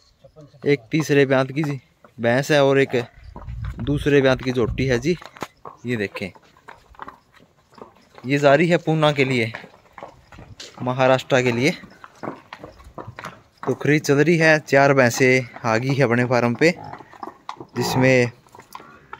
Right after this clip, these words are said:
दस भैंस जा रही है और एक बुल। इस भैंस में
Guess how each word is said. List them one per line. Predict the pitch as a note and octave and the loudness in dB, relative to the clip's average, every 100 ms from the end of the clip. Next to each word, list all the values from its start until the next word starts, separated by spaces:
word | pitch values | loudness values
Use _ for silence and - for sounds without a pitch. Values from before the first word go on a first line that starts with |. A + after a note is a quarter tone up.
| - - | -14 -4
दस | A2+ B2+ A2+ | 0 0 2
भैंस | A2+ A2 | 2 2
जा | A#2+ C3+ | 2 4
रही | D3+ | 2
है | D3+ C#3 C#3 - _ - | 2 2 0 -6 _ -2
और | A2 A2 A2 A2+ - _ - | 2 4 2 -2 -14 _ -4
एक | A#2+ A#2+ A2+ | -4 -4 -2
बुल। | B2 A#2 F#2 - _ - - _ _ - - - - - - | 0 0 -4 -10 _ -20 -20 _ _ -20 -20 -20 -20 -20 -12
इस | C3+ C3+ | -8 -2
भैंस | B2 A#2 B2 | 2 2 2
में | C3 C3+ C3 | 2 4 4